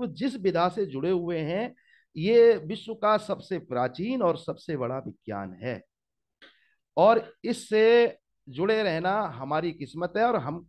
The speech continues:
साफ, मैं साफ कह रहा हूं कि हमें गर्व होना चाहिए। मेहनत करिए, मेरे पे जहां तक होगा मैं आप लोगों का साथ देने के लिए तैयार हूं। बाकी मेहनत आप लोगों को ही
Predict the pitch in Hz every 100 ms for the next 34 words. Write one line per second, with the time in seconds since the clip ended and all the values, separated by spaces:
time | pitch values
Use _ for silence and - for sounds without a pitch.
0 | _ 180 220 196 214 247 262 208 185 196
1 | 175 214 147 139 214 190 127 123 98 -
2 | 98 95 _ _ _ _ _ _ _ _
3 | _ _ - 160 175 208 160 135 110 90
4 | _ _ _ _ _ _ _ - 120 170
5 | 208 214 175 170 214 196 202 226 220 175
6 | 165 151 139 139 180 247 - - 143 156
7 | 160 139 143 151 151 151 - 104 123 156
8 | 165 240 - _ _ _ - 135 156 175
9 | 180 196 - _ _ _ _ _ _ _
10 | _ _ _ _ _ _ _ _ _ -
11 | 151 160 151 202 220 - 135 139 139 131
12 | 127 127 123 117 120 247 -